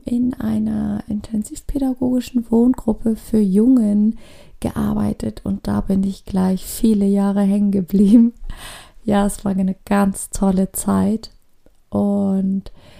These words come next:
ich habe dann im Anschluss in verschiedenen Leitungspositionen auch Regelwohngruppen begleitet. Insofern kenne ich beides und ich denke, ich kann da ganz gut auf die Unterschiede drauf eingehen.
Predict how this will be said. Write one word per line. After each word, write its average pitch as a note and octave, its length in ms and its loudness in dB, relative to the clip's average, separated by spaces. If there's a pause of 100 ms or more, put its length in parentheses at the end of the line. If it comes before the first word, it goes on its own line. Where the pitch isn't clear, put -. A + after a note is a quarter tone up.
(160)
ich - 100 -12
habe E4+ 120 -4
dann B3 240 0
im G#3 380 0
Anschluss A3+ 720 -4
in F#3+ 280 -2
verschiedenen G3 720 -4
Leitungspositionen F3+ 2500 -4
auch E3 600 -2 (140)
Regelwohngruppen A3+ 920 2
begleitet. F#3 760 -2 (400)
Insofern F#3 640 0
kenne E3 260 -4
ich - 160 -8
beides F3+ 720 -2 (320)
und E3+ 480 -4 (560)
ich D4+ 300 0
denke, A3 260 0
ich - 120 -10
kann - 220 -6
da F3+ 120 0
ganz - 340 -4
gut E3+ 260 -6
auf E3+ 180 -8
die - 120 -6
Unterschiede E3 720 -4
drauf - 340 -2
eingehen. - 460 -4